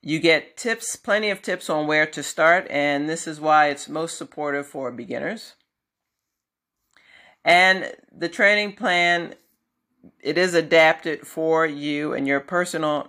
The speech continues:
needs, your individual needs. So there is a progression that is suitable for you to help you level up without burnout. There is also the idea of balancing life goals.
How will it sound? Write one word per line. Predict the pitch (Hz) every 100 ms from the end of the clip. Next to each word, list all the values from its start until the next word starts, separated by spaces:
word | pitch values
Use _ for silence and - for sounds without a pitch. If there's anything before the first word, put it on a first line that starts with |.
| -
needs, | - 127 131 147 -
your | 147
individual | 165 160 165 156 143
needs. | 135 127 135 - - _ _ _ _
So | - 156 156
there | 147 151
is | 139 170 180 180 180
a | 135 143
progression | 143 - 127 143 180 190 185 180 170 -
that | 135 135
is | 135
suitable | - 196 185 180 175
for | - 135
you | 143 160 170 170 -
to | 160
help | 147 139
you | 139
level | 147 165 185
up | 151 143 -
without | 139 135 127
burnout. | 139 135 117 - _ _ _ _ _ _ _ _ _ _ _ _ _ _ _ _ _ _ _ _ -
There | 170
is | 170
also | 180 180 196 190 196
the | 180
idea | 165 160 156 160
of | - 156 139
balancing | 165 170 170 175 165
life | 160 156 160 -
goals. | 185 156 127 - -